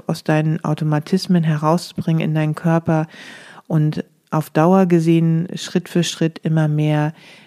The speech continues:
wirst du nicht nur neue, bessere Gewohnheiten, neue, bessere automatisierte Gewohnheiten entwickeln, sondern auch zunehmend mehr Entspannungs- und Glückshormone ausschütten,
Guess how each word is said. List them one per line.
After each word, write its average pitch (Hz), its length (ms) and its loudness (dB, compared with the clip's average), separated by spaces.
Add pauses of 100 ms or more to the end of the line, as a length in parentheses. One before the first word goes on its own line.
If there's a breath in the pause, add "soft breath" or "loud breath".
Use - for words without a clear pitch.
(140 loud breath)
wirst - 280 -2
du 156 240 2
nicht 160 280 -2
nur 160 360 4 (100)
neue, 160 380 4
bessere 160 400 0
Gewohnheiten, 185 1200 4 (480)
neue, 151 320 4
bessere - 380 -2
automatisierte 151 680 0
Gewohnheiten 175 680 2
entwickeln, 160 640 -2 (480 loud breath)
sondern 156 380 0
auch 147 280 -2
zunehmend 156 540 0
mehr 151 240 0
Entspannungs- 151 480 -4
und 147 320 -6
Glückshormone 143 760 0
ausschütten, 151 600 0